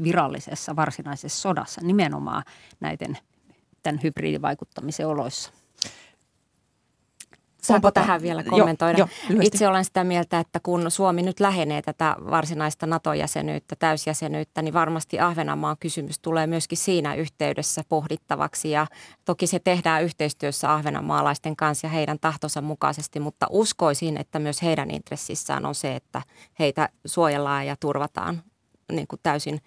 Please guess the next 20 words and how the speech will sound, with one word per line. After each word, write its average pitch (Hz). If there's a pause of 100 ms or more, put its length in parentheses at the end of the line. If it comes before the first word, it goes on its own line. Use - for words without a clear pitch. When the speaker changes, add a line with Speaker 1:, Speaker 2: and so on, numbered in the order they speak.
(220)
Speaker 2:
täysimääräisesti. 156 (580)
Speaker 3:
No, 196
mennään 247
sitten 175
tähän 170
itärajaan. 160
Hallitushan 170
viime 175
viikolla 156
itärajan 156 (100)
liikennettä 156
rajoitti, 202 (440)
ja 160
kuulimme 160
myös 151
sen, 190
että 160
Rajavartiolaitoksen 160
mukaan 156
itärajalle 151